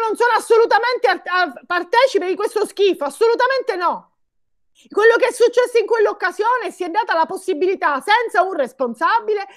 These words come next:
di fare sparire potenzialmente documenti delicati, e né io né tu né nessun altro, e questo è il gioco geniale, è in grado di sapere che cosa si poteva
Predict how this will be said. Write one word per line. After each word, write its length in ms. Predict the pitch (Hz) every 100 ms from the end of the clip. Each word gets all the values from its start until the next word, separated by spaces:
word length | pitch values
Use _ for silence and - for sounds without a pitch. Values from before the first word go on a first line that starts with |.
| _ -
di 220 | 262 330
fare 340 | 349 440 415 269
sparire 500 | - 359 415 427 311
potenzialmente 880 | 349 - 359 320 277 392 571 466
documenti 520 | 311 403 494 539 480 339
delicati, 640 | 359 359 311 262 233 320
e 40 |
né 180 | 370 403 453 571
io 80 | 494
né 220 | 381 427 -
tu 300 | 466 381 - _ -
né 120 | 370 554 523
nessun 300 | - 415 415
altro, 360 | 381 311 339
e 60 | 339
questo 280 | 403 - 427
è 80 | 370
il 60 |
gioco 320 | 285 415 359
geniale, 480 | 247 339 359 466 494
è 40 | 339
in 100 | 349
grado 320 | 359 453 403
di 100 | 320
sapere 460 | - 311 453 523 494
che 160 | 349
cosa 400 | - 494 523 - - _ _ _
si 160 | 359
poteva 300 | 359 359 440